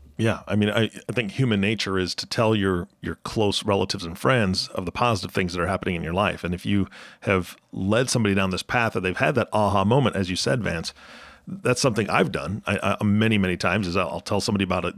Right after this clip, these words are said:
great restaurant or a, a great small company that I've worked with or, or anything like that, if I know that that's something that would enhance their life. So that's great. I love the referral system. That's obviously the best way to grow any business, in my opinion. I know that you also can't do this alone.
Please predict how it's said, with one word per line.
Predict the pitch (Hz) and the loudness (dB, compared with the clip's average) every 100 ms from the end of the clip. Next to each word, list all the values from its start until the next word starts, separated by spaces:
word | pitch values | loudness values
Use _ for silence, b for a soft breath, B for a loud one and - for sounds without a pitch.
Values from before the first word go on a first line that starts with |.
| - | -10
great | 98 90 80 | -6 -6 -2
restaurant | 127 147 - 110 90 85 | 0 0 0 0 0 0
or | 85 | -2
a, | 85 | -2
a | 95 | -6
great | 92 90 - | -4 -4 -4
small | 101 90 | -4 -2
company | - 156 131 107 | -2 -2 0 0
that | 98 | 0
I've | 90 | -2
worked | 87 87 - | -2 -4 -4
with | 95 82 | -4 -2
or, | 90 85 B B B B - | -4 -4 B B B B -4
or | 98 - | -2 2
anything | 135 170 95 | 2 2 2
like | 90 87 | 0 0
that, | 95 | 0
if | 92 | 2
I | 95 | 2
know | 95 107 107 | 4 4 4
that | 101 | 2
that's | 92 95 - | 2 0 -2
something | - - - 101 107 | -6 -2 -2 0 2
that | 95 - | 0 0
would | 95 92 87 b b b - | 0 0 -2 b b b -2
enhance | 107 95 104 - | 0 2 0 0
their | 135 | 2
life. | 131 - - | 2 -2 -4
So | - 90 | -2 0
that's | 123 - | 0 0
great. | 110 110 | 2 2
I | 73 | 0
love | 90 107 | 0 2
the | 101 | 2
referral | 92 87 - 90 | 0 0 -2 0
system. | - 87 95 87 | -2 -4 -4 -2
That's | 87 - - | -2 -4 -4
obviously | 98 95 98 | -2 -2 -4
the | 85 | -4
best | 82 98 - | -2 0 0
way | 90 | -2
to | |
grow | 90 90 110 | 0 -2 2
any | 117 | 2
business, | 90 82 85 85 | 0 -2 -2 -2
in | 135 | 0
my | 143 | 0
opinion. | 87 82 76 101 B B B B - | 0 -4 -6 -8 B B B B -4
I | 104 | 2
know | 110 | 2
that | 107 - | 2 2
you | 110 | 2
also | 110 135 117 | 4 2 0
can't | 92 - 123 104 | -2 0 -2 0
do | 117 | 0
this | 110 101 | 2 0
alone. | 98 139 170 - | 2 2 2 -2